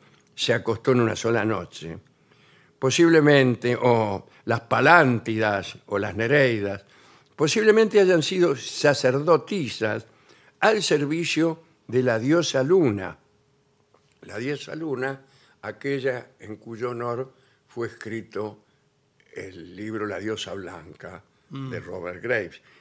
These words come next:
Speaker 1: y que era la triple diosa a la que adoraban los pelagos anteriores a los griegos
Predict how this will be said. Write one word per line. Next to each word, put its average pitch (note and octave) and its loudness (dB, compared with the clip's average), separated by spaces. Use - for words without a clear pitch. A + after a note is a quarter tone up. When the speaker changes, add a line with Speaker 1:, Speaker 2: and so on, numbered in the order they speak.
Speaker 1:
y C#3+ -10
que A#3 -8
era G#3 0
la C#3 -4
triple C3 -4
diosa A#2+ 0
a B2 -6
la B2 -6
que C3+ -6
adoraban D3 -2
los A2 -10
pelagos C3+ -2
anteriores C3 -2
a F#2 -16
los F#2 -14
griegos G2 -10